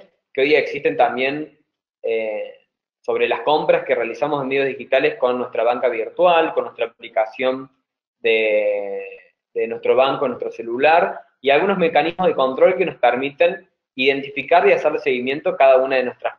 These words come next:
compras y a cada una de nuestras transacciones. Entonces, pasando en limpio, vendedores offline en nuestra tienda física que me permitan hacer una experiencia de compra online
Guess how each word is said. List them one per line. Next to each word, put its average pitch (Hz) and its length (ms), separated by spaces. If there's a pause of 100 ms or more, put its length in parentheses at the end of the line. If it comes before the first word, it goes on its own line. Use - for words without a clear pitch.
compras 165 540 (300)
y 120 80
a 117 40
cada 131 240
una 135 120
de 131 60
nuestras 120 280
transacciones. 113 840 (120)
Entonces, 180 680 (400)
pasando 208 440
en 151 120
limpio, 175 560 (640)
vendedores 160 800 (120)
offline 180 640
en 139 60
nuestra 131 300
tienda 170 260
física 175 680 (120)
que 143 100
me 143 120
permitan 214 840
hacer 170 420
una 185 120
experiencia 160 440
de 135 140
compra 175 680
online 160 640